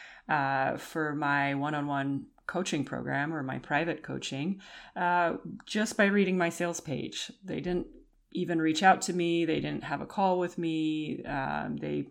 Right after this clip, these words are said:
probably weren't looking at my social media content. They just landed on my website, read my page, and applied. So I know that this works. Um, and obviously, uh, you'll get better at it over time. Uh, but,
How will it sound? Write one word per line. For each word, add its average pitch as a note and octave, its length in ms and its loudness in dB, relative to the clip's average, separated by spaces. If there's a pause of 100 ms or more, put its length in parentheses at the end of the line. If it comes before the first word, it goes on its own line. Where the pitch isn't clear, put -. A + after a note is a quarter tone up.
(140)
probably D#3+ 500 -2
weren't D#3 340 -2
looking D#3+ 340 -4
at D3 120 -4
my D3+ 120 -4
social C#3 360 -6
media E3+ 340 0
content. D3 760 -4 (420)
They F3 100 -4
just F#3+ 240 -2
landed E3 340 2
on D#3 140 2
my D3 140 0
website, C3+ 580 0
read D3+ 240 0
my C3+ 140 -2
page, B2+ 360 -6
and - 120 -6
applied. - 440 -8 (320)
So E3+ 340 4
I G3 120 2
know A3 180 4
that G3+ 140 2
this E3 200 -2
works. - 380 -4 (140)
Um, C#3+ 540 -2
and D#3 260 -4
obviously, D#3+ 800 0
uh, C#3 480 0
you'll D#3 220 0
get D#3 280 0
better F3 480 4
at C#3+ 200 2
it C#3+ 120 -4
over C3+ 280 -4
time. E3 580 2 (380)
Uh, E3 380 4
but, F3 680 6